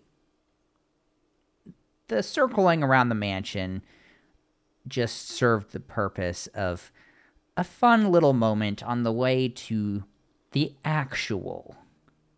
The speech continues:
real portion of the date, which was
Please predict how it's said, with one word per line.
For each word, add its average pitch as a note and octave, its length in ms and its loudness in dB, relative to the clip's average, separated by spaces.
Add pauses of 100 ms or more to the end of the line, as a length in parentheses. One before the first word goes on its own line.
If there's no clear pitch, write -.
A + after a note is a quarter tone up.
(1600)
real C#3 760 0
portion A#2 600 -2
of F2 140 -6
the F2+ 80 -4
date, - 520 -10 (480)
which A2 240 -4
was F#2 320 -2